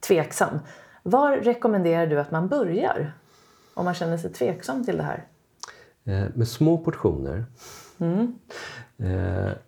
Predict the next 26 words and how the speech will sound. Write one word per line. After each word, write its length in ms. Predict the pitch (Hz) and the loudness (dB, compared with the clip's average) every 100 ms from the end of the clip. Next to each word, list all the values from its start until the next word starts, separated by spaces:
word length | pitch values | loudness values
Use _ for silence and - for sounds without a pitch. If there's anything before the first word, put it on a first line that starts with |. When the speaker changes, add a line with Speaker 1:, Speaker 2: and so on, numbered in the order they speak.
| _ | _
Speaker 2:
och, 440 | 110 110 - - | 0 0 -4 2
eh, 320 | 117 110 110 104 - _ _ | 4 6 4 0 -4 _ _
det 140 | 113 | 0
finns 260 | 120 123 123 | 4 4 4
ju 40 | 127 | 2
så 80 | |
många 220 | 127 123 127 | 4 4 6
olika 340 | 120 120 120 | 6 4 4
yogaformer 840 | 117 135 123 107 104 160 175 147 | 4 4 4 2 0 2 4 4
dessutom. 720 | 98 87 90 73 - - 92 98 _ _ _ _ _ _ _ _ | 0 0 0 -2 -2 -8 -8 -14 _ _ _ _ _ _ _ _
Så 160 | - 101 | 0 2
att 220 | 98 - | 2 -4
det, 360 | 107 113 113 110 | 0 4 4 4
det 120 | 110 | 4
är 40 | |
inte 160 | 120 123 | 2 2
säkert 420 | 123 110 - 101 | 2 2 2 0
att 280 | 107 101 - - | 0 0 -6 -4
medyoga 720 | 110 110 92 98 101 98 101 | 2 2 2 2 2 2 0
eller 240 | 95 95 95 | 0 0 0
kundaliniyoga 920 | - 98 98 101 95 92 92 90 90 90 90 | -2 0 2 0 0 0 -2 -2 -4 -6 -6
eller, 420 | 92 87 87 85 92 - - - _ | -6 -4 -4 -6 -8 -14 -20 -20 _
eh, 300 | 139 87 90 76 | -10 -6 -4 -4
ashtanga-yoga 920 | - 101 90 90 92 85 85 87 87 | 0 0 2 0 0 0 -2 -4 -4
passar 300 | - 98 - | -4 -4 -4
dig. 580 | 90 131 135 - - 110 | 0 0 0 -2 -4 -8